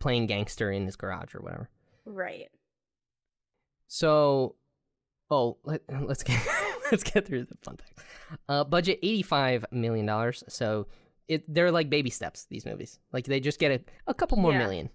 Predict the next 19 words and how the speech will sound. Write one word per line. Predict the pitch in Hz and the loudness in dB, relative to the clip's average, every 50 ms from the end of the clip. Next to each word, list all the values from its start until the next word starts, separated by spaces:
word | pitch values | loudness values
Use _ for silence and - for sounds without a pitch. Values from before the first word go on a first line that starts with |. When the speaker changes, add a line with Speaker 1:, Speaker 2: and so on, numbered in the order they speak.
| _ _ - | _ _ -6
Speaker 1:
every | 143 123 117 | -6 -6 -4
time. | - - 202 | -6 -6 -8
Speaker 2:
Yeah, | 185 | -8
yeah. | 175 - - - | -10 -12 -14 -10
Speaker 1:
Just, | - 339 - - 285 277 _ _ _ _ _ _ _ _ _ _ _ - | -10 -10 -8 -10 -12 -12 _ _ _ _ _ _ _ _ _ _ _ -8
this | 143 131 | -6 -2
one's, | - 127 117 117 | -2 -2 -2 -2
like, | 104 - - | -4 -6 -6
ten, | - - - - - | -8 -8 -8 -8 -8
I | - | -10
think. | - - - - - _ _ _ _ _ - - _ _ _ _ _ - | -8 -10 -10 -12 -12 _ _ _ _ _ -20 -20 _ _ _ _ _ -4
Uh, | 127 127 123 123 123 - | -2 0 2 0 0 0
and | 135 131 131 | 0 0 0
then | 127 127 131 | 2 0 2
worldwide | 131 139 139 131 131 123 110 | 2 0 2 2 0 0 0
box | 131 139 135 - - | 0 -2 -2 0 -2
office, | 135 - 143 123 - - | -2 -2 -2 -4 -4 -2
one | 131 151 160 165 160 | 0 2 2 2 2
fifty-eight | - - - - - 156 143 - - - 131 - - 110 101 98 - | 0 -4 -16 -8 -4 -2 0 0 0 0 -2 -4 -4 -6 -8 -8 -10